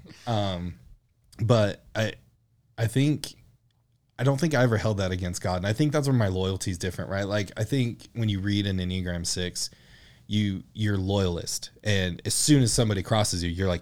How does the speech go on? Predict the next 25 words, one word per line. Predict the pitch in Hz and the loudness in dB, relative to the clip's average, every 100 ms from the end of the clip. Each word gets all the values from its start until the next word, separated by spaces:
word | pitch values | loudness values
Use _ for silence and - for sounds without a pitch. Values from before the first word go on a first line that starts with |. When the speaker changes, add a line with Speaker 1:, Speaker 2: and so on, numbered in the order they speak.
| - | -4
Speaker 2:
"You're | 98 | -4
done." | 87 90 78 - - - - | -2 -4 -6 -12 -12 -12 -8
That's | 131 | -2
not | 139 | 0
how | 120 101 | 2 0
I | 101 | -2
feel | 101 | -4
about | 87 85 82 | -4 -6 -8
people. | 87 - 92 | -10 -6 -2
Like, | 90 - | -2 0
I | 135 | 0
give | 139 - | 0 0
people | 104 87 | -4 -4
chances, | - 87 - 87 82 | -4 -6 -6 -8 -6
and, | 101 98 | -4 -4
like, | 92 87 | -4 -4
I | 101 | 0
wanna | 113 104 | 2 2
work | 90 98 90 | 0 -2 -4
through | - 90 | -4 -4
it. | 82 | -2
But | 95 92 | -4 -2
there | 120 131 | 0 0
are | |
times, | 110 123 104 92 85 - | 0 0 0 -2 -4 -10